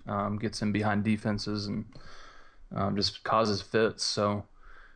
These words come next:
um, this might be the type of game that Baji does well in. I just,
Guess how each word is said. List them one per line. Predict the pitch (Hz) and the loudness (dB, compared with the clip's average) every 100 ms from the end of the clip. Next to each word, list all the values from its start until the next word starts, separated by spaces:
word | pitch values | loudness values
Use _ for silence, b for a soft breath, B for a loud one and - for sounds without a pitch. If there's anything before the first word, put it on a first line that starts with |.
| b - | b -8
um, | 101 101 104 107 104 | -4 0 2 2 2
this | 123 120 - | 4 4 4
might | 139 131 | 2 4
be | 131 | 4
the | 123 | 4
type | 135 123 | 4 0
of | 120 | 0
game | 110 110 120 | -2 -2 0
that | 113 98 | -2 -4
Baji | 107 98 113 120 | -2 0 0 0
does | 104 104 101 | 0 0 2
well | 107 110 | 2 2
in. | 113 113 | 2 2
I | 107 | 0
just, | 110 - - - | 0 0 0 -4